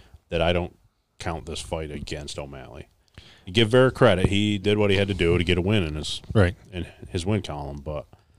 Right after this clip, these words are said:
Speaker 2: 'Cause the other
Speaker 1: I
Speaker 2: thing I
Speaker 1: don't know.
Speaker 2: disagree with is they're talking about, like, "Oh, what's next for O'Malley?" And I'm like, "Why don't we find out if the guy's hurt?
Speaker 1: Yeah.
Speaker 2: Let's find out if he's
Speaker 1: <laughs>
Speaker 2: healthy, if he's, he's got something going on." And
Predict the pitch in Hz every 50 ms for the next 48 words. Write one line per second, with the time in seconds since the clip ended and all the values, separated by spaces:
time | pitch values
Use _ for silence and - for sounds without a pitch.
0 | _ _ - 131 120 135 147 147 143 117 101 98 110 101 - 117 101 110 113 110
1 | 101 98 95 90 98 90 - 104 107 98 95 92 92 87 85 92 87 85 92 98
2 | 92 - - - 92 90 - - - - 95 92 90 87 85 85 87 92 90 87
3 | 85 85 87 90 90 90 87 85 - - - - - _ _ _ _ _ _ _
4 | - - - 120 170 233 247 208 - - 165 147 147 143 127 - 120 117 104 104
5 | 98 - - - - - 131 113 92 - - - - - - - - _ - -
6 | - - 76 - - - _ _ _ - 113 107 - - 165 156 156 151 151 147
7 | 131 131 110 - - 127 131 131 220 - 135 131 131 131 127 120 107 95 - 113
8 | 101 85 80 - _ _ _ _ _ _ _ _ _ _ - - - - - -
9 | 104 - - 131 113 - 123 113 110 110 104 98 98 98 101 107 107 95 87 85